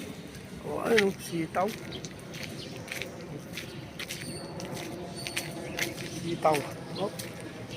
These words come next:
Kuha natin yung medyo mahaba-haba. Sitaw. Daluan tayo. Ang haba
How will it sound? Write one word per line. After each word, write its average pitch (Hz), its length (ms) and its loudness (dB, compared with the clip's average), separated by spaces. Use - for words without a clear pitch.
Kuha 208 280 4
natin 220 320 8
yung 240 400 10
medyo 208 320 12
mahaba-haba. 208 560 10
Sitaw. 190 520 6
Daluan 160 400 0
tayo. 190 200 4
Ang 156 160 2
haba 160 320 6